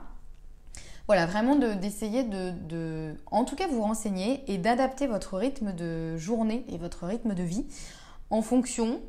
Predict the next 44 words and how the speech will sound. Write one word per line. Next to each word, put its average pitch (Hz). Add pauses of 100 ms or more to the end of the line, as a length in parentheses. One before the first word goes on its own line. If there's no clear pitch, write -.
éventuellement 196
des 208
résultats 185
que 196
vous 196
avez 175
obtenus 185
ou 202
en 202
fonction 220
de 240
ce 233
qui 220
vous 202
vient 254
intuitivement 226
aussi. 220
Peut-être 208
qu'en 185
lisant 185
des 202
résultats, 190
vous 202
allez 190
vous 185
dire, « 226 (100)
Ah 208
ouais, 226
c'est -
vrai 220
que -
ça, -
je -
pourrais 185
le 175
faire 214
différemment », 208 (100)
que 233
ce 226
soit 254
en 226
lien 220
avec, 185
euh, 175